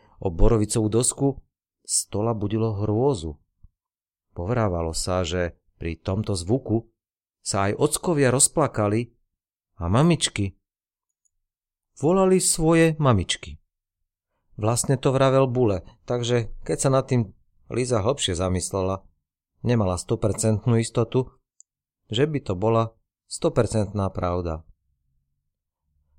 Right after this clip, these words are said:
„Čo robili nehrdinovia?“ zopakoval Bule. „Odpovedzte, drahá pani učiteľka, ktorej krásu prekoná len múdrosť.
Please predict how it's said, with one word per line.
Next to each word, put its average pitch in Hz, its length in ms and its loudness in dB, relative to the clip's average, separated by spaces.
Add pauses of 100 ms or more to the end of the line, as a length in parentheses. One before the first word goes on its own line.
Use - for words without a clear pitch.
(160)
„Čo 127 180 4
robili 247 400 4
nehrdinovia?“ 117 920 4 (480)
zopakoval 139 640 2
Bule. 110 340 -2 (1080)
„Odpovedzte, 139 800 2 (140)
drahá 110 340 4
pani 110 240 0
učiteľka, 104 720 -2 (720)
ktorej 95 420 -4
krásu 107 460 -4
prekoná 110 500 2
len 113 140 4
múdrosť. 107 560 0